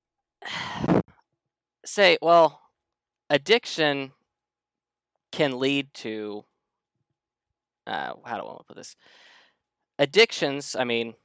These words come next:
rudimentary wise, if anything that forces your behavior to sacrifice, you know, other values.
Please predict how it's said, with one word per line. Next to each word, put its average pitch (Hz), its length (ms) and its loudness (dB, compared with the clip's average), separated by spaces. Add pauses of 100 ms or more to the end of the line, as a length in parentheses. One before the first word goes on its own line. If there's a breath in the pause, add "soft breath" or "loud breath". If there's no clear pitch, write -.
(680)
rudimentary 123 540 -6
wise, 110 680 -4 (420)
if 127 220 -10
anything 156 460 0
that 131 180 0 (300)
forces 156 540 -4
your 135 120 -4
behavior 117 640 -6
to 107 440 -14 (120)
sacrifice, 113 880 -4
you 110 80 -10
know, 104 320 -12 (480)
other 123 260 0
values. 113 840 -4